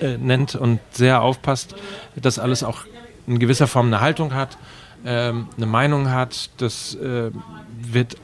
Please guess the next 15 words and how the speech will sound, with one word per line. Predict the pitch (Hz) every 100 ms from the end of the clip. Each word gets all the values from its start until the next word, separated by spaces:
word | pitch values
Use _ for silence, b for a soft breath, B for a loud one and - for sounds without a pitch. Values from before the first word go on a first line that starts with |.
| -
werden | 135 127 131
alles | 123 143
Dinge | 156 143 123
sein, | 120
die | 117
darauf | 113 107 - - - - -
einfließen, | 139 127 139 131 135 123 107
dass | 113 110 - - B B B B - -
es | 120 -
eben | 131 120
nicht | 120 147 -
mehr | 139 131 127 123 B B - - 135
so | 120 113
oberflächlich | 127 139 151 - 139 131 120 123
entertaining | 117 120 - 127